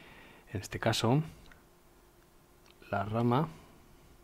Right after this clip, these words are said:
va a caracterizarse, caracterizarse por un sentido de izquierda a derecha, lo marcamos a dirección sentido,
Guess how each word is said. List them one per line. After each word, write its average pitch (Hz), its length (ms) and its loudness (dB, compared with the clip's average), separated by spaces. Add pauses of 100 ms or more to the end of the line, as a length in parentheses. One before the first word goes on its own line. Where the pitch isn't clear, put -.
(1800)
va 92 100 -2
a 95 80 -6
caracterizarse, 101 1080 -2
caracterizarse 101 760 0
por 98 160 -4
un 104 140 -2
sentido 135 580 4 (1500)
de - 80 -6
izquierda 98 400 -4
a 98 40 -4
derecha, 131 440 2
lo - 520 -4
marcamos 101 540 -6
a 98 40 -4
dirección 98 440 -6
sentido, 135 520 2